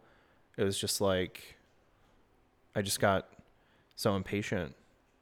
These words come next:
with having to, like, it's just like, we, we couldn't get past a couple topics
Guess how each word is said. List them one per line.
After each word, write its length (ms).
with 160
having 360
to, 160
like, 220
it's 140
just 180
like, 360
we, 140
we 440
couldn't 300
get 240
past 340
a 60
couple 300
topics 720